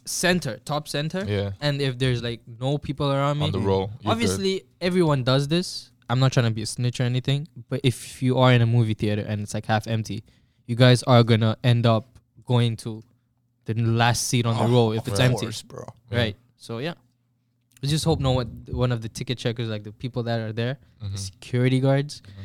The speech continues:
Speaker 1: they don't, like, do fucking a random check or midway.
Speaker 3: Random cum stain check, you know? <laughs>
Speaker 1: Yo, but, but I found out later, like, after my movie theater shenanigans,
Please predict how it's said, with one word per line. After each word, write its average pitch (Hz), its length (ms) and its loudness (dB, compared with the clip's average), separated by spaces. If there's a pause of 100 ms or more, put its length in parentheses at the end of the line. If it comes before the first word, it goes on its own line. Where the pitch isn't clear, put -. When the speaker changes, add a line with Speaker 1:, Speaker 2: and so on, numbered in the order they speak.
(140)
Speaker 1:
they 113 80 0
don't, 113 240 2
like, 113 180 -6
do 120 140 -4
fucking 113 340 -4
a 107 100 -4
random 113 360 -2
check 110 380 -4
or 107 260 -8 (100)
midway. 131 720 0
Speaker 3:
Random 107 580 0
cum 120 260 2
stain 127 340 -2
check, 143 200 2 (120)
you 131 80 -6
know? 175 560 6 (880)
<laughs> - 0 -
Speaker 1:
Yo, 208 200 8
but, 156 240 4
but 165 140 4
I 202 180 6
found 185 380 2
out 151 160 4
later, 127 420 2 (380)
like, 120 160 -4
after 123 320 4
my 123 260 4
movie 127 540 2 (160)
theater 127 260 2
shenanigans, 127 680 -2